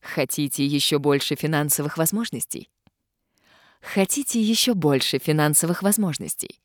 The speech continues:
Хотите еще больше финансовых возможностей? Больше удовольствия от жизни?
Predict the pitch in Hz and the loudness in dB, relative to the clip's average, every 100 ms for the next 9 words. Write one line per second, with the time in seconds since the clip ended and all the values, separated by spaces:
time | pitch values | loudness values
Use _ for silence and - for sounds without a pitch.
0 | _ _ _ _ _ _ _ - 185 165 | _ _ _ _ _ _ _ -2 0 2
1 | 269 247 156 151 175 - 156 151 247 269 | 0 0 -2 2 2 4 2 4 2 2
2 | 269 - 285 208 170 190 185 175 202 208 | -2 0 0 2 2 2 0 0 0 2
3 | 170 135 123 - - - _ _ _ _ | 0 -2 -6 -8 -12 -14 _ _ _ _
4 | _ _ _ - 151 147 139 135 - 139 | _ _ _ -6 0 4 4 4 -2 0
5 | 139 135 139 127 - 135 127 139 131 135 | 2 2 2 0 2 0 0 -2 -2 -2
6 | 185 | -4